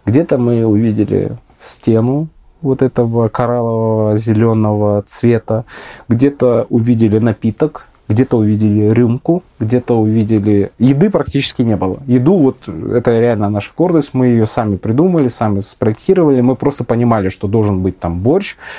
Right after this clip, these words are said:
условно, должны быть там шпроты на бутерброде и так далее. И, э, когда мы составили эту...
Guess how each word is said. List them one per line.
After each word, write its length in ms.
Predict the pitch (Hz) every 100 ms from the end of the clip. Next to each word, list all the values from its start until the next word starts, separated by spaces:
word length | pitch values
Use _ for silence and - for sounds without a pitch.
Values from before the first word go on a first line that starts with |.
| - -
условно, 580 | 120 135 135 120 113 104
должны 360 | 104 110 110 101
быть 180 | 92
там 160 | - 82
шпроты 680 | - - 147 175 165 151 143
на 580 | 131 127 123 120 113 113
бутерброде 560 | 120 123 120 123 113
и 160 | 104 123
так 160 | 117 107
далее. 280 | 98 90 - - - - - - -
И, 220 | - 165 170
э, 480 | 165 165 156 - 131
когда 260 | 139 165
мы 80 | 175
составили 540 | 151 147 - 156 139
эту... 120 | 131